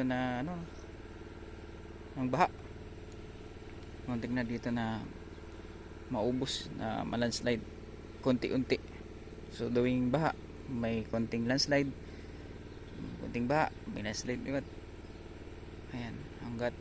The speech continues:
ganito na kalaki yung kanyang, ah, damage ng, ah, pagbaha, which is ito naman ay natural disaster. Kasi nga, flood.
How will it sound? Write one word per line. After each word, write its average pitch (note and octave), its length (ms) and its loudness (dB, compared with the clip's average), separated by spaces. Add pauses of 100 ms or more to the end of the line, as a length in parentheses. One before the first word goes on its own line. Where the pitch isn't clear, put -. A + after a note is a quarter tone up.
(140)
ganito B2 320 2
na B2 80 2
kalaki A#2 400 -2 (160)
yung A2+ 160 -2
kanyang, A#2 560 0
ah, A2 160 -2 (720)
damage A2 720 2
ng, A2 320 2
ah, G#2 400 0 (1300)
pagbaha, A2 400 0 (560)
which A#2 160 -4
is A2+ 240 0
ito A#2 160 -2
naman A2+ 400 0
ay G#2+ 320 -2 (1300)
natural A#2 640 6
disaster. - 640 0 (880)
Kasi - 240 0
nga, C3 160 -2 (320)
flood. B2+ 160 8